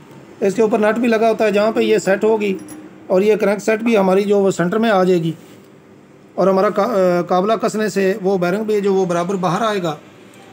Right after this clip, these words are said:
तो इसी तरह हम इसके ये देख रहे हैं, ये बराबर आ रहा है, तो ये adjustment हो जाएगी इंशाल्लाह। ये बराबर हो गया।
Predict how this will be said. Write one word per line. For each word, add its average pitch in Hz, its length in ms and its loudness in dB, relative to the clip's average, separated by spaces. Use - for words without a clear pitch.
तो - 140 -10
इसी 214 160 -4
तरह 220 180 -2
हम 208 160 0
इसके 208 220 -2
ये 196 220 0
देख 180 200 -4
रहे 165 140 -2
हैं, 143 140 -10
ये 170 140 -4
बराबर 170 300 -2
आ 180 140 0
रहा 202 100 -2
है, 170 120 -2
तो 170 60 -4
ये 190 160 2
adjustment 208 500 -2
हो 196 120 2
जाएगी 190 240 0
इंशाल्लाह। 165 400 -4
ये 196 120 0
बराबर 165 300 0
हो 131 120 -4
गया। 113 140 -8